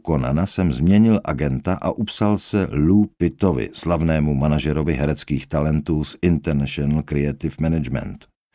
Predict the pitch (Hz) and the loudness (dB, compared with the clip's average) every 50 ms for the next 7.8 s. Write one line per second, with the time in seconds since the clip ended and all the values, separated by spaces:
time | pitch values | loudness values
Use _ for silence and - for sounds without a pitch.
0 | - - - - - - - - 107 110 107 104 107 101 107 107 107 - - 107 | -20 -20 -18 -18 -16 -6 2 4 6 6 6 6 6 6 6 4 2 2 0 0
1 | 101 92 98 87 - - 90 85 87 80 - - 87 80 82 69 71 76 73 78 | 2 2 0 -2 0 -2 0 0 0 -2 -2 -2 0 0 0 0 0 0 0 2
2 | 80 78 76 - - - - 69 73 76 73 76 73 - - - 76 67 76 85 | 2 0 0 -2 -4 -8 -4 -2 -2 0 0 0 -2 -4 -4 -4 -2 0 0 0
3 | 80 - 90 82 78 80 78 71 - - - 69 87 82 76 71 71 73 73 - | 0 0 -2 0 0 0 0 -2 -4 -8 -6 -2 0 0 2 2 2 0 0 -2
4 | - 90 87 87 87 - - 80 69 64 78 85 76 - 90 82 80 - - 78 | 0 0 2 0 0 0 -2 -2 -2 0 -2 -2 -2 0 -2 -2 -2 -2 -2 -4
5 | 71 - - - 85 76 80 78 80 80 78 78 67 67 78 69 80 80 76 - | -4 -4 -4 -2 -2 0 0 0 0 0 0 0 0 -2 -2 0 0 -2 -2 0
6 | 80 78 82 85 82 90 95 92 - - - - - - - - - 113 117 110 | 0 0 0 2 2 2 0 0 -2 -8 -20 -20 -20 -16 -6 0 2 2 2 4
7 | 110 90 64 58 65 82 80 - - 95 98 101 101 98 95 | 2 2 0 0 -2 -2 -2 -2 0 2 2 4 2 2 0